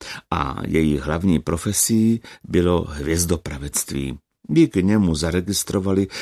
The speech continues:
že na nebi svítí nová hvězda, což ale ve skutečnosti žádná hvězda, ba ani kometa nebyla, nýbrž trojnásobná konjunkce planety Jupitera a Saturna.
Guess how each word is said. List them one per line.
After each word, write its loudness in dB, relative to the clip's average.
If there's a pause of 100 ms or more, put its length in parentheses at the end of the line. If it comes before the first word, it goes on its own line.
(160)
že -4
na -4
nebi 2
svítí 0
nová 0
hvězda, -4 (300)
což 0
ale 2
ve -2
skutečnosti -2 (380)
žádná -2
hvězda, -2
ba -4
ani 0
kometa -4 (320)
nebyla, -2 (300)
nýbrž 0
trojnásobná 0
konjunkce 2 (100)
planety -4
Jupitera -2
a -10
Saturna. -2